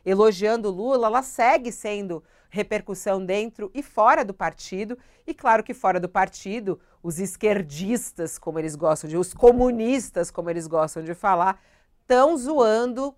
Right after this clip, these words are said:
com o P L, falando que o P L é pró-Lula. Ainda mais depois que o governador do Rio de Janeiro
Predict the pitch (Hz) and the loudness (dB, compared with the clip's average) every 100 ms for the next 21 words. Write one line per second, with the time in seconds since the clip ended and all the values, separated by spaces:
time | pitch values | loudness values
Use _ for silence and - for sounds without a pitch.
0 | _ 214 214 226 226 247 185 185 214 - | _ -2 -2 -2 -2 0 2 0 -2 -6
1 | 214 208 202 214 196 196 208 - 220 233 | -8 -8 -12 -8 -4 -2 -4 -4 0 0
2 | 208 190 170 185 208 214 240 302 339 226 | 0 -4 -4 -4 -4 -4 -4 -6 -4 0
3 | 233 226 - 202 240 185 170 185 180 160 | 0 -2 -10 -8 -4 -2 -4 -4 -6 -6
4 | 165 170 160 156 165 170 170 208 277 | -6 -6 -6 -6 -6 -6 -2 -2 -4